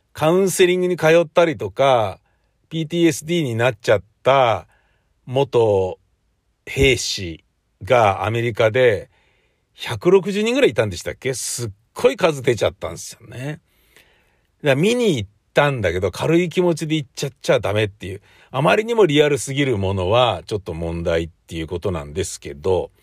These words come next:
ある、えー、ウェブサイトで、このリアル戦争映画のランキングをつけていまして、で、ちょっとね、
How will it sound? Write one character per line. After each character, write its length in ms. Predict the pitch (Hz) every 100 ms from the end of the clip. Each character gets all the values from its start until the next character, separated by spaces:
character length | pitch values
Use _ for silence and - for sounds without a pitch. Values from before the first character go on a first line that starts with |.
| _ _ _ _ _
あ 160 | 151 196
る、 260 | 117 87 - _ _ _ _ _
え 340 | 95 92 85 92
ー、 40 |
ウ 20 | 120
ェ 120 | 117
ブ 120 | 80
サ 180 | - 78
イ 100 | 71
ト 180 | 78 73
で、 460 | 107 104 82 - _ _ _ _
こ 80 | 117
の 160 | 123
リ 240 | 110 123 196
ア 60 | 214
ル 100 | 190
戦 300 | - 196 196
争 360 | - 185 180 180
映 260 | 175 139
画 400 | 95 80 76 73 _ _ _ _ _ -
の 380 | 143 123 78 -
ラ 220 | 113 131
ン 140 | 135
キ 200 | - 127
ン 140 | 127 123
グ 240 | 117 123
を 80 | 113
つ 100 | -
け 160 | 120 95
て 100 | 90
い 140 | 73
ま 140 | 69
し 180 | - -
て、 380 | _ 92 78 - _ _ _ _ - - - _
で、 800 | 120 127 127 120 120 120 120 123 - - - _ _ _ _ _ _ _ _ _ -
ち 80 |
ょ 20 | 123
っ 60 |
と 100 | 101
ね、 340 | 92 110 127